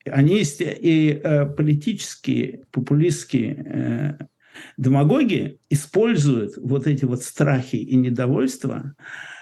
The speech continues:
перед технологиями, перед продвинутой частью общества для того, чтобы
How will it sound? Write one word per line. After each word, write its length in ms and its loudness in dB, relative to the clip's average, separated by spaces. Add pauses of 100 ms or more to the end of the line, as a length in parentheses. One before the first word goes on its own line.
(180)
перед 560 2
технологиями, 1120 2 (100)
перед 360 0
продвинутой 760 0
частью 600 -4
общества 720 -2
для 160 0
того, 320 0
чтобы 460 -4